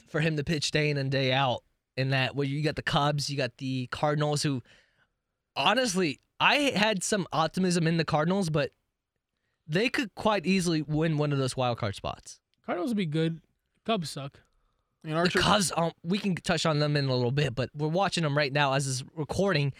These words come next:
Speaker 1: They're down five nothing to the Braves, and
Speaker 3: This will be the Braves' first win.
Speaker 2: But is Hendricks their ace too?
Speaker 1: N-, well, the, okay, that's a great question. Who is their ace? 'Cause are you considering Lester still?
Speaker 2: No, he's old and washed up.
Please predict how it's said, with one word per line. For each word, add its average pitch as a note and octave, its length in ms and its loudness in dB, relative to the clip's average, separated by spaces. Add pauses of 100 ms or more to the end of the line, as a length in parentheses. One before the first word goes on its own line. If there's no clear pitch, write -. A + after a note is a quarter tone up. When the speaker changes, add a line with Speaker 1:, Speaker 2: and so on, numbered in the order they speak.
(260)
Speaker 1:
They're C#3+ 80 0
down D#3+ 240 2
five D#3 280 0
nothing C#3 460 0 (120)
to G#3 280 -2
the D#3+ 100 0
Braves, B2+ 540 0
and D3 280 0 (1200)
Speaker 3:
This D3+ 100 -8
will D3+ 80 -6
be C#3 80 0
the B2 60 -4
Braves' B2+ 300 -4
first - 300 -14
win. A2 160 -16
Speaker 2:
But D#3+ 200 -8
is E3 180 -6
Hendricks C4 300 -2
their G3 120 -4
ace D3 200 -2
too? E3 260 -4 (540)
Speaker 1:
N-, D3 160 -4 (180)
well, B3+ 460 2
the, E3+ 300 -2
okay, D#4+ 260 2
that's E3 220 -2
a F#3+ 40 -6
great F3 300 -2
question. G3+ 420 -2 (120)
Who D4 200 -2
is C#4 200 0
their B3 180 0
ace? E3+ 280 -2
'Cause E3 200 -4
are E3+ 100 0
you G3+ 120 0
considering B3+ 500 0
Lester D3+ 400 0
still? F4 340 -2 (680)
Speaker 2:
No, D4 260 0
he's A#3 260 0
old A#3+ 280 -2
and A#3 160 0
washed A#3 340 -4
up. E4 160 -6